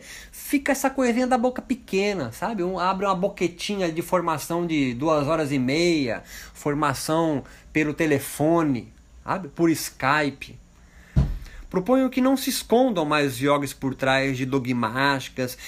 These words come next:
e que exerçam o que todos dizem que o yoga deve representar.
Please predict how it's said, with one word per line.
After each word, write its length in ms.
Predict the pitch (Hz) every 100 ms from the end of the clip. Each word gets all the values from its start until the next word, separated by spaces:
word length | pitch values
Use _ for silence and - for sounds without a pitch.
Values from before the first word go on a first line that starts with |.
| 110 160
e 60 |
que 160 | - 202
exerçam 680 | 175 120 175 214 208 -
o 40 | 160
que 120 | 160
todos 440 | - 180 196 170
dizem 440 | 120 160 208 190 196
que 180 | 214 190
o 80 |
yoga 140 | 185 190
deve 300 | 175 175 180
representar. 720 | 180 185 180 202 202 139 127